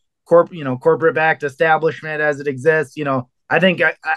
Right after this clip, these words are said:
I, you mentioned it slightly. I think we really need, uh, more media,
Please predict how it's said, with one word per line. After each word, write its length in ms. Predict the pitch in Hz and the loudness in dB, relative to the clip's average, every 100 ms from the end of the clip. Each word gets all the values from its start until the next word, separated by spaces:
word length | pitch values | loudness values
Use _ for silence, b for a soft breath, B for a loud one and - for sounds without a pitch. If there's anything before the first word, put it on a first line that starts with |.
| - | -4
I, 180 | 147 151 | -4 -4
you 220 | - 147 160 | -8 -6 0
mentioned 300 | 170 175 160 | 0 0 -2
it 120 | 131 | 0
slightly. 320 | 175 170 165 | 4 4 4
I 40 | |
think 200 | 151 185 | 0 0
we 100 | 165 | 0
really 300 | 165 180 175 | 2 4 4
need, 260 | 170 170 165 | 0 -4 -2
uh, 200 | 160 151 | -2 -2
more 260 | 156 165 151 | -2 -6 -6
media, 640 | 151 175 180 175 170 139 | -8 -2 4 6 4 2